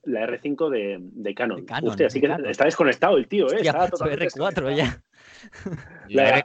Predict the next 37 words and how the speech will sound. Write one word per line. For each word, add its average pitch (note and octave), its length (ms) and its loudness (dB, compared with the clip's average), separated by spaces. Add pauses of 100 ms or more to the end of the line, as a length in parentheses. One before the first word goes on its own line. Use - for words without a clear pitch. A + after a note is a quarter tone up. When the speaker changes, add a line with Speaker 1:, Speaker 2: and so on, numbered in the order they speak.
Speaker 1:
la, C3+ 200 6
Speaker 3:
la A2+ 100 6
R E3 120 6
cinco - 220 -4
Speaker 1:
la A#2 100 6
Speaker 3:
de C3+ 60 8
Speaker 1:
R, D#3 80 6
Speaker 3:
Canon. F3+ 180 4
Speaker 1:
la - 540 -12
Speaker 3:
¿Eso B2 120 0
qué B2 60 0
es? C3+ 60 -2
Speaker 1:
R - 100 -2
cinco E3+ 420 -4
va A#2 140 -2
a A#2 40 -4
ser, C3 300 -4 (180)
en G#2 100 -12
teoría, G2 720 -2 (140)
tenía A2+ 200 -2
que C#3+ 80 2
llegar B2+ 200 2
en G2 120 -2
junio, A#2 560 -4 (160)
se F#2+ 260 -2
Speaker 3:
Ah. G#2+ 80 -2
Speaker 1:
decía, G#2+ 180 4
se A2+ 100 -4
rumoreaba, G2+ 440 2
pero G2+ 240 -2
supongo G2 380 -4
que G2 320 -2
ahora G2 140 0
igual F#2+ 160 0
llega F#2+ 160 -2
con F#2+ 100 -8
retraso. G2+ 340 -4